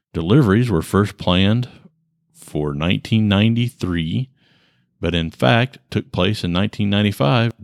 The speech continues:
due to delays. Final delivery occurred seven years later in August of two thousand two. The tank has a conventional layout similar to other Western main battle tanks. A driver located at the front of the hull, the fighting compartment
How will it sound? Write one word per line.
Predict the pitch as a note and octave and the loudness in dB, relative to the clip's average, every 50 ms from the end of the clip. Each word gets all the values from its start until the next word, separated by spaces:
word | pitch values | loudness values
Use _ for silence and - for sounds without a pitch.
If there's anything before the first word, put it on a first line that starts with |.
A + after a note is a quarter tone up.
| E2 - | -8 -2
due | F#2+ G#2 A2+ A#2+ A#2 | 0 2 2 0 0
to | - - - A2+ | -2 -4 -4 -2
delays. | A2 A2+ A2+ A#2 A#2+ C#3 E3+ D#3+ - - - - - - - - - _ _ _ _ _ _ _ | 0 0 0 2 2 2 2 0 -2 -4 -8 -16 -20 -20 -20 -20 -20 _ _ _ _ _ _ _
Final | _ - E2+ E2 E2 E2 D#2+ | _ -4 -4 -2 -2 -4 -4
delivery | D#2 D#2+ D#2 D#2 E2 E2+ F2+ F#2 G2 G#2+ G2 | -4 -4 -4 -4 -4 -4 -2 -2 0 0 0
occurred | F2+ - - _ - - F#2+ F#2+ G2+ A2 G#2+ F#2+ | -2 -4 -8 _ -4 0 2 4 4 4 2 0
seven | - - - F#2 G2 G#2+ A#2+ A#2+ | -4 -2 0 2 2 4 4 4
years | A#2+ B2+ C3 B2 | 2 2 2 0
later | G2+ E2 D#2 - G#2 C3+ | -2 -2 -2 -2 -2 -2
in | G#2 E2+ | -2 -4
August | D#2 D#2+ F2+ G2 G2+ A2+ - - | -4 -4 -2 -2 -4 -4 -6 -10
of | - - | -16 -6
two | - G2+ G2+ | -4 -4 0
thousand | G#2 G2 G2 G#2 A2+ B2 B2+ C3 C3 | 2 2 2 2 2 2 0 -2 -4
two. | - - D#2+ D2 D2+ F#2+ A#2 - _ _ _ _ _ _ _ _ _ _ _ _ _ | -6 -6 -6 -4 -4 -4 -6 -6 _ _ _ _ _ _ _ _ _ _ _ _ _
The | - F#2+ | -6 -6
tank | - - G2 F#2+ G2 - | -2 0 0 0 2 2
has | G2 F#2+ F#2 F2+ | 2 2 2 0
a | E2+ | -2
conventional | - D#2 D#2+ E2 F#2+ G#2+ G#2+ - G#2 G2 F#2+ F#2+ | -2 -4 0 0 0 0 0 0 0 0 2 2
layout | G2+ A2+ A#2+ A2 G2 G2+ A2 - | 4 4 4 4 4 2 0 -2
similar | - - F#2+ F#2 F#2+ G2 G2+ G2 | -4 -2 0 0 2 2 0 0
to | - - - _ | -2 -6 -8 _
other | - A2+ C3+ C#3 A2+ | 0 2 4 4 4
Western | F#2+ F2+ F#2 F#2 - - - D#2+ D#2+ | 4 4 2 2 0 -2 -6 -6 -4
main | D#2+ D#2 D#2 D#2 | -2 -2 -2 -2
battle | D2+ D2+ D2 D#2 D#2 | -4 -4 -4 -6 -8
tanks. | - - - D#2 D#2 E2+ A2 B2 - - - _ _ _ _ _ _ _ _ _ | -10 -10 -10 -8 -6 -6 -6 -8 -10 -16 -20 _ _ _ _ _ _ _ _ _
A | - E2 | -10 -10
driver | D#2+ E2 E2 E2 D#2 E2+ F2+ F#2 F#2 F2 | -6 -2 0 2 2 2 2 2 0 0
located | F2 F2+ F#2+ F#2+ - G2+ F#2 F#2+ F#2 F2+ F2+ | 0 0 0 0 0 0 2 2 2 0 -2
at | F2 - | -2 -2
the | - D#2 | -4 -6
front | - - E2 E2 F2 | -4 -4 -2 0 0
of | F#2 | 0
the | F#2+ G2 | 0 0
hull, | F#2+ F#2 F2+ F2 E2+ F2+ G#2 B2+ C3+ B2 - _ _ _ _ _ _ _ _ _ _ _ | 0 0 0 2 2 2 2 2 0 -2 -6 _ _ _ _ _ _ _ _ _ _ _
the | F2+ D#2+ | -16 -12
fighting | - - E2 E2 F2+ G#2 A2 A2 | -6 -2 -2 0 2 2 0 0
compartment | - - F2+ - - - E2 D#2+ D#2+ G2+ A#2 - | -2 -4 -8 -6 -4 -4 -2 0 0 0 -2 -2